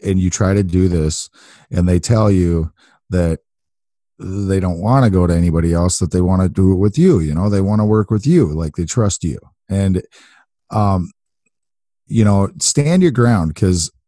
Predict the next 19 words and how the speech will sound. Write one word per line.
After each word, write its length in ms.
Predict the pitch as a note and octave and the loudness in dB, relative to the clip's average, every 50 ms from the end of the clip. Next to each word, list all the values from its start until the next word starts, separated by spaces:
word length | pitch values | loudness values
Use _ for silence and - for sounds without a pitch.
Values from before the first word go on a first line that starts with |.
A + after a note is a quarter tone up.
| _ _ | _ _
a 80 | - F#2+ | -4 -2
lot 220 | G2 G#2 A#2+ B2+ | 0 0 2 0
of 60 | B2+ - | 2 2
times 260 | C#3 C3 B2 A#2+ A2 | 2 2 2 2 2
in 80 | G#2+ G2 | 2 2
those 220 | G2 G2+ G#2 G2 | 2 2 2 0
cases, 400 | - A#2 A2 G#2+ G2+ G#2+ G2+ F2+ | 0 0 0 0 0 0 0 0
what 160 | F#2 F#2 D#2 | 0 -2 0
you'll 100 | F2+ F2+ | -2 -4
find 400 | E2 - F#2 E2+ F2+ G2+ G#2+ G#2 | -2 -2 -2 0 2 2 2 2
is 220 | F2 E2+ E2+ D#2+ - | 2 0 -2 -2 0
they 180 | G#2 G#2 A2+ | 0 2 4
never 280 | A#2 G#2+ G#2 G#2 G2 F2+ | 4 4 4 4 2 2
reach 280 | D#2+ D#2+ D#2 C#2+ - - | 0 0 -2 -2 -2 -4
out 200 | D#2 D2+ C#2+ - | -4 -4 -4 -6
to 100 | - D#2+ | -6 -6
the 160 | D2 D2 C#2+ | -6 -6 -2
people 420 | - - D#2+ D2+ - - D2+ D2+ D2 | -2 -2 -2 -2 -4 -6 -8 -8 -6
that 200 | D2+ D2 D2 | -8 -10 -10